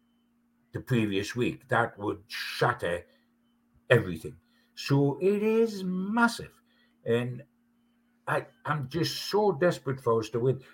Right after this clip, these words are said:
I, I'm desperate for us to win all the time because of the Champions League. But I'm desperate on Saturday because it's Liverpool who deserve it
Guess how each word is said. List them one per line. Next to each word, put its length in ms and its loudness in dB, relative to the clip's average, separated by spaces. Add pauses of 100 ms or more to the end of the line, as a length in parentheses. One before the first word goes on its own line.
(120)
I, 80 8 (180)
I'm 160 6
desperate 380 6
for 140 8
us 80 2
to 80 2
win 180 6
all 180 6
the 80 4
time 320 4
because 300 2
of 100 -2
the 80 -6
Champions 400 0
League. 160 -10 (340)
But 120 10
I'm 280 2
desperate 460 4
on 160 4
Saturday 580 -2 (300)
because 340 6
it's 220 2
Liverpool 540 4
who 180 4
deserve 440 8
it 200 -2